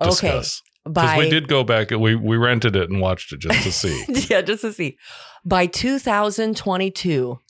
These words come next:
Speaker 1: Th-, and that's, <laughs> that's what it, that's, and that's what, you know, really piqued my interest in the first place was because like other movies,
Speaker 2: Mm-hmm.
Speaker 1: think about the hoverboards
Speaker 2: Yes.
Speaker 1: in Back to the Future and, um, now this, by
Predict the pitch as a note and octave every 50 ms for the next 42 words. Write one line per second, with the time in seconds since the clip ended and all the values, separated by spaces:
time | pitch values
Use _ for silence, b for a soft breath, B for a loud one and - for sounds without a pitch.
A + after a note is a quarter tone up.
0 | _ - - A3 G3 A#3 A#3 B3+ D4+ D4+ - - A#3+ G#3+ B3+ C4 C#4 D4+ D#4+ D#4
1 | - D4+ C#4 B3+ A3 F3+ - G#3+ A#3+ A#3+ C4 B3+ - - - _ - A#3+ A#3+ A#3+
2 | C4 - - C#4+ C4+ A3+ G3 - - _ _ _ _ _ _ _ _ _ - G#3
3 | G3 F3+ E3 E3 F3+ F3+ F3 F3 - G#3+ G#3 - - D#3+ D3+ D#3 D3+ F3 E3 -
4 | E3 D3+ D3+ C#3+ - - E3 F3 E3+ - _ - D3 B2+ B2 B2+ - - C#3 D3+
5 | D3 D3+ D3+ - D3+ C#3 C#3 B2 - b b b b b b b b b b b
6 | _ _ _ - G3+ F#3+ F#3+ F#3 G3 G#3+ G3+ - - - E3+ F3+ F3 F#3+ F#3 F3+
7 | E3+ E3+ F3+ F#3+ G3 F#3+ E3 D#3 D3 C#3 C#3 C#3 C#3 D3 - - F#2 F2 E2+ E2
8 | F#2 F#2+ G#2 G2 - G3 F#3+ - F#3 F3 F3 E3+ F#3 F3 F3 F3 E3 F3+ F3 F3
9 | E3+ F3 F3 E3+ E3+ - - - _ _ - G#2 G#2 G2 E3+ E3+ E3+ E3 D#3 E3+
10 | E3+ E3+ - F#3+ E3+ E3 - E3+ D#3 D3+ - E3 D#3 D3+ D3+ D3+ D3+ B B B
11 | B B B - D#3+ D#3+ D#3+ D#3 D3+ D3+ D3+ D3+ D3+ D3 D3 D3 C#3+ - - -
12 | C3+ B2+ B2 A#2 A#2+ B2+ C3 - G3 F#3+ F3+ E3+ E3+ E3 - _ _ - D#3+ D#3
13 | F3+ F3+ D#3 C#3+ D3+ D#3 - - - - _ - - D#3+ F#3 E3+ E3 E3 E3